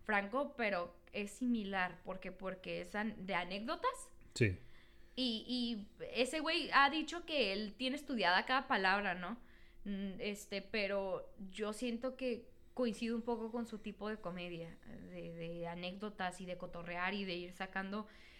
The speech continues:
Speaker 1: de una anécdota que a cualquiera, si la cuentas normal, no podría causar gracia, pero si le das su toque, a lo mejor ahí causa, ¿no? Entonces, por eso admiro mucho a Franco y, y es ahí un, un, un ejemplo a seguir para mí por,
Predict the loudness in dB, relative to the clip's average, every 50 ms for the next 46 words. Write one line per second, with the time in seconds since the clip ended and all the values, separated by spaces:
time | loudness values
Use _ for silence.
0 | -8 2 6 8 8 8 8 4 4 2 2 2 2 0 0 0 0 0 -2 0
1 | 0 0 0 0 0 2 4 4 4 4 4 2 2 2 2 2 0 -2 -2 -2
2 | -2 0 0 0 0 2 2 2 2 2 0 -2 -2 0 0 0 0 0 -2 -2
3 | -2 -4 -2 -2 -2 -2 0 0 -2 -2 0 -2 -4 -2 -2 -4 -4 -4 -4 -6
4 | -4 -4 -2 -4 -4 -4 -8 -10 -16 -10 -8 -6 -6 -6 -4 -4 -4 -4 -4 -4
5 | -6 -8 -10 -8 -8 -8 -8 -8 -10 -12 -16 -20 -16 -2 4 6 6 6 4 2
6 | -2 -2 -2 -2 -2 -2 -4 -6 -12 -20 -20 -20 -20 -20 -20 -20 -10 -4 0 0
7 | 2 2 2 2 2 0 0 -2 -6 -10 -16 -18 -18 -6 0 2 4 4 4 4
8 | 4 4 4 4 4 2 2 2 0 0 0 2 2 2 2 2 2 2 2 0
9 | 0 -2 -4 -2 -2 -2 -2 -2 -2 -2 -2 0 0 -2 -2 -2 -2 -2 -2 -4
10 | -4 -6 -6 -8 -10 -10 -10 -8 -6 -6 -6 -6 -6 -6 -6 -8 -8 -8 -8 -10
11 | -10 -12 -14 -16 -18 -18 -18 -18 -18 -6 0 2 4 4 4 2 2 2 0 0
12 | 2 0 0 0 2 4 4 4 4 4 2 -2 -4 -4 -2 0 0 0 0 0
13 | -2 -2